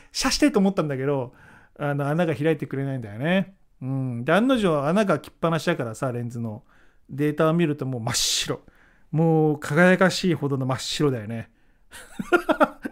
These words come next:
<laughs> で、だからその時はさ、まあ、現場でカメラが壊れるっていう経験したことがなかったんだけども、あの、まあ、自分の先生にね、「必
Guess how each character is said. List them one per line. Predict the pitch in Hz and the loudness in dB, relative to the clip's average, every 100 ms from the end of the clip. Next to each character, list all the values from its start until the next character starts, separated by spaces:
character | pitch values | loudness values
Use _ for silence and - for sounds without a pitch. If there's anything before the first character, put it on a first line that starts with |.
| - _ | -16 _
<laughs> | - 233 - - - - - - - - _ _ _ _ - - | -18 -16 -14 -14 -16 -16 -20 -20 -20 -20 _ _ _ _ -20 -6
で、 | 165 165 165 | -2 0 4
だ | 190 | 4
か | 180 | 4
ら | 160 | 2
そ | 196 | 2
の | 214 | 2
時 | 226 190 | 0 0
は | 160 | 0
さ、 | - 147 139 135 _ _ - 196 175 | 2 2 0 -4 _ _ -20 -12 -4
ま | 180 175 | 0 0
あ、 | |
現 | 160 139 175 226 226 | -2 0 2 4 4
場 | 226 | 2
で | 214 | 2
カ | 226 | 2
メ | 247 220 | 2 2
ラ | 165 | 2
が | 151 | 0
壊 | - 190 | 4 4
れ | 196 | 6
る | 180 | 2
っ | |
て | 170 - | 0 -4
い | 135 | -4
う | |
経 | 135 151 | -2 -4
験 | 160 156 | -2 -4
し | |
た | 160 | -4
こ | 156 | -6
と | 160 | -4
が | 135 | -4
な | 139 | -2
か | 160 | -4
っ | 147 | -4
た | 135 | -6
ん | 123 | -2
だ | 160 | -2
け | 170 | 0
ど | 170 175 | 0 2
も、 | 214 214 123 - - _ _ | 4 2 0 -6 -20 _ _
あ | 160 | -8
の、 | 160 165 | -4 -4
ま | 165 | -4
あ、 | |
自 | 147 170 | -2 -2
分 | 175 | 0
の | 170 | 0
先 | 175 175 170 | 0 2 2
生 | 185 165 | 2 0
に | 113 | 0
ね、 | 127 143 | -4 -6
「必 | - | -4